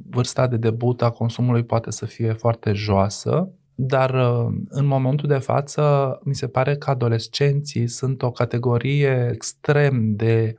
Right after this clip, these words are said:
lovită din punct de vedere, în general, sănătății mentale, dar, uh,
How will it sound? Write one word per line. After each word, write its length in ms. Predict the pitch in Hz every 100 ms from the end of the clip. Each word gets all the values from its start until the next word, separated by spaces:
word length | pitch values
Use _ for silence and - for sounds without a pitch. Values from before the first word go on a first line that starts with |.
| _
lovită 720 | 127 127 127 196 196 92 117 - -
din 160 | 127
punct 220 | 120 143
de 60 | 139
vedere, 460 | 127 120 127 127 123
în 80 | 139
general, 360 | 143 143 156
sănătății 500 | 151 135 123 131 -
mentale, 600 | 131 120 113 113 131 190 - _
dar, 380 | 131 131 131 127
uh, 420 | 131 123 120 113